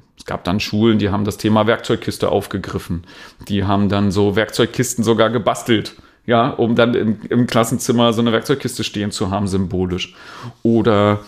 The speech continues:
sie haben sowas wie einen Notizblock, wo sie dann reinschreiben, Werkzeugkiste, was, was, was haben wir mitgenommen? Es gab Schulen, die haben mir Feedback gegeben in Form von einer Art Tagebuch, wo die Kinder,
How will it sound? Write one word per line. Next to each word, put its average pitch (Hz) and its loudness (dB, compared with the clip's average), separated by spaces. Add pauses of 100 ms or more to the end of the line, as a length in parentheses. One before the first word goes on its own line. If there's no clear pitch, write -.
(140)
sie 104 0
haben 107 2
sowas 107 2
wie 110 0
einen 107 4
Notizblock, 110 2
wo 110 0
sie 95 -4
dann 104 -2
reinschreiben, 107 -2
Werkzeugkiste, 101 0
was, 101 -6
was, 104 -6 (240)
was - -2
haben 113 4
wir 110 6
mitgenommen? 101 0 (680)
Es 104 0
gab 98 0
Schulen, 113 4
die 101 0
haben 107 4
mir 107 2
Feedback 110 -2
gegeben 104 2
in 104 0
Form 104 0
von 110 0
einer 110 0
Art 104 -2
Tagebuch, 107 -2 (680)
wo 117 2
die 104 0
Kinder, 123 2